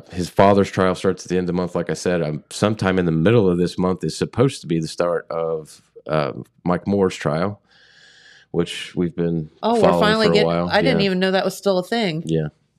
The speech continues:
Speaker 1: October seventeenth is when that's supposed to start.
Speaker 2: Oh.
Speaker 1: That's, l-, I think that's at least a five-day trial. I'm not certain, but it might even be ten. Um, but yeah, that's supposed to kick off too. So I'll be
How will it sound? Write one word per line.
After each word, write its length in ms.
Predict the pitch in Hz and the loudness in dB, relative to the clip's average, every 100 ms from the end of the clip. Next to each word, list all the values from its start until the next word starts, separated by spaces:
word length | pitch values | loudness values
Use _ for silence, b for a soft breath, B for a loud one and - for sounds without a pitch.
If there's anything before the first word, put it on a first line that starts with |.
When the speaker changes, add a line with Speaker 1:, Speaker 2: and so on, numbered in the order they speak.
| - | -10
Speaker 1:
October 360 | 80 - 95 85 | -8 -2 -2 -2
seventeenth 560 | - 92 92 - 80 - | -2 -4 -4 -6 -6 -6
is 140 | - | -6
when 120 | 82 | -4
that's 180 | 82 76 | -4 -6
supposed 280 | - 98 - | -6 -8 -8
to 60 | 82 | -10
start. 220 | - 87 | -4 -2
Speaker 2:
Oh. 80 | 240 | 2
Speaker 1:
That's, 400 | 110 147 - - _ _ _ b b b | 2 2 -4 -14 _ _ _ b b b
l-, 180 | 95 104 | -2 0
I 120 | 78 101 | 0 0
think 260 | - 101 - | -2 -6 -2
that's 240 | 92 95 95 | 0 0 0
at 120 | 64 | -2
least 240 | 90 82 | -2 -4
a 40 | 80 | -4
five-day 440 | - 82 69 67 | -2 -4 -4 -6
trial. 340 | - 60 76 80 | -6 -6 -4 -4
I'm 100 | 85 | -6
not 200 | 82 - | -8 -8
certain, 340 | 82 - 71 69 | -8 -8 -10 -6
but 260 | 73 69 _ - | -4 -6 _ -10
it 80 | |
might 180 | 76 85 | -4 -2
even 180 | 80 78 | -2 -2
be 120 | 78 | -2
ten. 320 | 76 90 78 - _ b b b b b b b b - | -2 -2 -2 -6 _ b b b b b b b b -4
Um, 360 | 76 73 71 - _ _ _ _ _ _ _ | -2 -2 -6 -10 _ _ _ _ _ _ _
but 80 | - | -4
yeah, 100 | - | 0
that's 160 | 76 80 | 0 -4
supposed 260 | - 85 | -6 -6
to 80 | - | -6
kick 200 | - 90 | -4 0
off 180 | 95 90 | 0 0
too. 240 | - 107 78 | 0 0 0
So 260 | - 76 | -2 -4
I'll 100 | 78 | -2
be 260 | 80 87 | -2 0